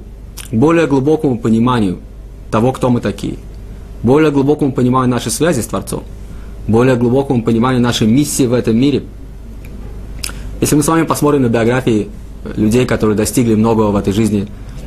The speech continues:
почти всегда мы увидим, что они преодолели на своём пути очень много трудностей, прошли непростой путь. И вот вера в Творца и знание того,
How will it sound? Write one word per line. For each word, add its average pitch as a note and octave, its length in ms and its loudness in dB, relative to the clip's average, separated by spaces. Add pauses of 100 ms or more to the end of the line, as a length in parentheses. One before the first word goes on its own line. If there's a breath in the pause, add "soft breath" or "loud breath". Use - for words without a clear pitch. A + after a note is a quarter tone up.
(140 loud breath)
почти A2+ 260 2
всегда C#3 340 2
мы C3+ 120 4
увидим, B2 280 2
что G#2+ 200 -2
они A2 380 2
преодолели A2+ 460 2
на A2+ 80 0
своём A#2 240 0
пути A2+ 200 -2
очень A2 180 -2
много G2+ 200 2
трудностей, - 480 -2 (580 loud breath)
прошли A#2+ 340 2
непростой A#2 520 2
путь. - 320 -8 (720 loud breath)
И G#2 360 2 (280)
вот A2+ 340 -2
вера E3 360 2
в D#3 80 -8
Творца C3 640 -2 (320)
и A2 240 2
знание D3 480 2
того, C#3 520 2